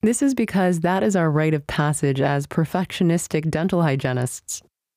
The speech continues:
As our profession continues to gain strength in becoming more fully respected and recognized throughout the healthcare industry,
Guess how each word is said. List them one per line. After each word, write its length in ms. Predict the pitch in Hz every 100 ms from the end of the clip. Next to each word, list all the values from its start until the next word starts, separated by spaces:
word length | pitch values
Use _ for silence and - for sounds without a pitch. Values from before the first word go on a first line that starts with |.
| -
As 180 | 214 -
our 160 | 233
profession 580 | - 294 190 175 - 165
continues 640 | 180 185 - 190 180 170
to 80 | -
gain 260 | 147 160 160
strength 520 | - 165 151 151 156
in 120 | 156
becoming 440 | 151 - 170 160
more 200 | 160 208
fully 320 | 202 - 190 170
respected 760 | 151 - - 160 - 165 160
and 340 | - 151 143
recognized 680 | 156 185 196 170 143 143 -
throughout 320 | 165 180 208
the 120 | - 202
healthcare 580 | 160 190 - 185 143
industry, 580 | - 196 190 - 143 131